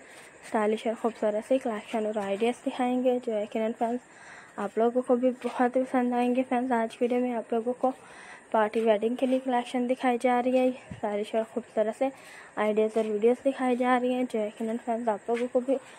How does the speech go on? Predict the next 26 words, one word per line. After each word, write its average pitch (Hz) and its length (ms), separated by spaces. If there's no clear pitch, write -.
बहुत 254 320
ही 269 80
पसंद 262 340
आएंगे। 262 340
तो 269 120
friends 262 260
viewers, 262 380
अगर 226 200
आप 214 220
लोगों 220 160
को 247 140
हमारी 220 380
आज 202 220
की 226 120
video, 220 180
आज 214 220
का 220 120
आइडिया 220 280
पसंद 226 380
आए 269 140
तो 226 100
like, 208 220
comment, 220 280
share 226 300
ज़रूर 220 320
कीजिएगा। 262 520